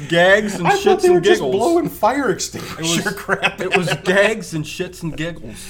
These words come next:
Speaker 2: But it's nitrogen.
Speaker 1: Yes, they're gonna freeze Bud the Chud.
Speaker 2: They, yeah, they freeze him. Um, but what they're gonna find is that he can start,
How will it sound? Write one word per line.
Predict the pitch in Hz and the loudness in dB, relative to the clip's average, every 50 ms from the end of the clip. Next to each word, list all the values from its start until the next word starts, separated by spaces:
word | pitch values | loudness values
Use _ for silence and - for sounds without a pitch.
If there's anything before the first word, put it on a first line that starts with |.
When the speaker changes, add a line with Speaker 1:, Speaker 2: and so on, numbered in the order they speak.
| - - - | -18 -10 -6
Speaker 2:
But | 151 147 | -6 -4
it's | 143 139 123 | -4 -6 -8
nitrogen. | 127 143 156 175 175 170 - 123 113 - 101 98 80 76 78 78 76 151 | -6 -2 -2 -2 -2 -4 -6 -10 -10 -10 -12 -14 -14 -14 -16 -18 -16 -12
Speaker 1:
Yes, | 151 147 135 123 113 110 - - | -10 -6 -6 -6 -6 -8 -10 -14
they're | - 147 139 | -10 -10 -8
gonna | 131 143 139 135 123 | -8 -8 -8 -8 -10
freeze | - - - - 170 170 160 160 151 143 127 117 - | -12 -16 -16 -8 -4 -4 -2 -2 -2 -4 -4 -10 -16
Bud | - - 139 143 143 135 123 | -12 -6 -4 -4 -4 -4 -8
the | - 123 | -12 -16
Chud. | 107 - - - 110 98 | -16 -14 -14 -12 -10 -8
Speaker 2:
They, | - 139 127 113 | -6 -6 -6 -6
yeah, | 123 139 127 104 | -6 -8 -8 -8
they | 104 98 | -8 -10
freeze | 92 - - - 156 165 196 214 208 190 139 107 | -12 -14 -16 -8 -4 -4 -4 -4 -6 -8 -10 -10
him. | 104 98 98 95 107 123 120 - - - - - - - - - 113 | -12 -12 -12 -14 -16 -16 -18 -20 -20 -20 -20 -20 -20 -18 -18 -14 -12
Um, | 113 110 104 104 101 101 101 101 98 - 101 117 110 | -10 -10 -10 -10 -12 -14 -18 -20 -20 -20 -20 -10 -6
but | 147 156 - | -4 -4 -4
what | 139 123 - | -6 -8 -10
they're | 131 113 | -10 -10
gonna | 123 113 107 | -12 -12 -14
find | - - 151 147 147 135 127 117 | -14 -14 -12 -12 -10 -10 -10 -12
is | 110 101 107 | -12 -12 -12
that | 113 104 92 | -12 -12 -12
he | 82 120 120 107 | -14 -16 -16 -16
can | - - 110 104 - | -16 -16 -14 -14 -14
start, | - - 123 107 101 95 - - | -14 -12 -12 -12 -12 -14 -16 -20